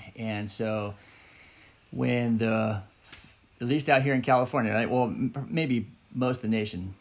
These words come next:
the half inch static curve mantle rope, that's what we use. Everything is, is,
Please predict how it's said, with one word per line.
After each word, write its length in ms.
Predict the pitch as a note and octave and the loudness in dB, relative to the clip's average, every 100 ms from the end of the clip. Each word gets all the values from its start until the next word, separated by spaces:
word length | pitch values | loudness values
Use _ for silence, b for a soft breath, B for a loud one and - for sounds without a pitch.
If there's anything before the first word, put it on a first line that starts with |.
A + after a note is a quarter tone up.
| - | -10
the 100 | - | 0
half 240 | D3 D#3+ | 2 2
inch 140 | D#3+ C3+ | 0 -2
static 320 | D3+ C#3 - | -2 -4 -4
curve 180 | C#3+ C3+ | -2 0
mantle 240 | C3+ B2+ | 2 2
rope, 340 | A#2+ B2 B2 - | 2 0 -2 -6
that's 240 | A2 G#2+ - | -8 -6 -2
what 140 | A#2+ | -2
we 100 | A#2+ | 0
use. 540 | A#2 A#2+ A#2+ A2+ G#2+ - | 0 0 0 -2 -8 -8
Everything 420 | A#2+ B2+ B2+ B2 | -4 -2 -2 -2
is, 220 | A2 G#2 | -2 -6
is, 260 | - G#2 | -10 -12